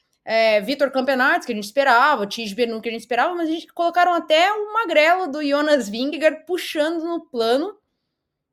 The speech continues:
tirando da fuga. O que que vocês acharam dessa função aí? Vocês acharam que isso aí faz parte desses ataques inesperados e pressão psicológica que a Visma tá colocando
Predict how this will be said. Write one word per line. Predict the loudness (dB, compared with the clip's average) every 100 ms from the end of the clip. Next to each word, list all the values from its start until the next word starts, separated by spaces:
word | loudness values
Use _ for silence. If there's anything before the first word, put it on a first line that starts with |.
| _
tirando | -2 0 2 0
da | -2
fuga. | -4 -2 -2 -2 -6 -8 _ _ _ _ _ _ _ _
O | _
que | -12
que | -2
vocês | 0 0
acharam | 0 2 4 4 2
dessa | 0 -2
função | -10 -10 -6 -4 -4 -2
aí? | -2 -4
Vocês | -4 -4
acharam | -2 -4 -4
que | -4 -2
isso | -2 -2
aí | -2
faz | -2 -2
parte | 2 2 2 -2
desses | -4 -4 -6 -10 -12 _ _ _ _ -6
ataques | -6 0 2 2 0 -2
inesperados | 0 0 0 -2 2 4 4 0 -4 -6
e | -6 -6 -4 -4 -6 -6
pressão | 0 0 0 -2 2 2 0
psicológica | -6 -2 2 2 2 0 -2 -8 -6
que | -6
a |
Visma | -4 -6 -6 -6
tá | -6
colocando | -6 -8 -8 -2 -2 -2 -6